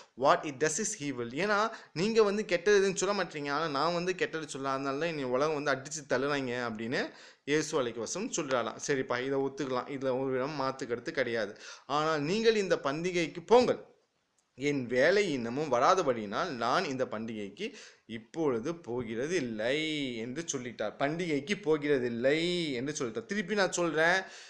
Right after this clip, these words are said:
இந்த பண்டிகைக்கு, நல்லா கவனிக்கும், நீங்கள் இந்த பண்டிகைக்கு, இந்த பண்டிகைக்கு, நான் அடுத்த வருஷம் வந்துக்கிறேன்ப்பா, இந்த பண்டிகைக்கு நான் வரமாட்டேன், என் வேலை வரல, இந்த பண்டிகைக்கு, நான் பண்டிகைக்கு இப்போது வரவில்லைன்னு சொல்லல. நல்லா கவனிக்க வேண்டிய விஷயம்,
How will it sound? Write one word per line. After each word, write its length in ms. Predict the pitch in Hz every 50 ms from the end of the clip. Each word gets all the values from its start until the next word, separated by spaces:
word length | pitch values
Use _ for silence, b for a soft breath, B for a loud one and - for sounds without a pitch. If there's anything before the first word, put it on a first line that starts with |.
| B B B B
இந்த 420 | - 127 160 185 202 214 214 233 214 -
பண்டிகைக்கு, 680 | - 170 170 175 170 175 175 160 160 156 143 139 - 139
நல்லா 280 | 127 131 143 156 175 175
கவனிக்கும், 520 | 165 160 151 151 147 143 151 185 196 160
நீங்கள் 500 | 143 151 170 180 185 180 180 185 190 156
இந்த 280 | 147 151 151 156 170 170
பண்டிகைக்கு, 640 | 170 151 147 147 147 143 139 135 135 120 107 -
இந்த 300 | 127 139 156 175 185 208
பண்டிகைக்கு, 560 | 202 202 180 170 170 165 160 151 131 117 - 127
நான் 200 | 139 151 156 160
அடுத்த 180 | 160 160 180
வருஷம் 280 | 196 190 185 196 185 180
வந்துக்கிறேன்ப்பா, 420 | 170 165 160 147 139 151 156 160
இந்த 260 | 156 156 160 175 202
பண்டிகைக்கு 280 | 202 190 208 202 202 214
நான் 200 | 214 202 180 170
வரமாட்டேன், 480 | 170 165 165 147 - 135 110 - - b b b b b b
என் 180 | b 135 143 147
வேலை 260 | 139 151 165 185 190
வரல, 420 | 175 160 143 139 147 170 190 175
இந்த 320 | 151 160 175 196 202 214 220
பண்டிகைக்கு, 840 | 214 220 175 175 175 170 175 156 156 151 139 135 - 156 156 139 123
நான் 300 | 127 135 156 185 226 214 B B B B B 143
பண்டிகைக்கு 720 | 147 170 202 214 226 202 214 208 202 196 202 220 233 208
இப்போது 500 | 196 196 196 - 233 240 240 247 226 214
வரவில்லைன்னு 420 | 202 202 190 185 190 196 196 196 190
சொல்லல. 360 | 180 165 165 147 135 110 -
நல்லா 320 | 127 131 143 156 175 190
கவனிக்க 260 | 185 185 180 175 170 160
வேண்டிய 180 | 165 156 156
விஷயம், 460 | 139 139 - - 135 143 151 180 190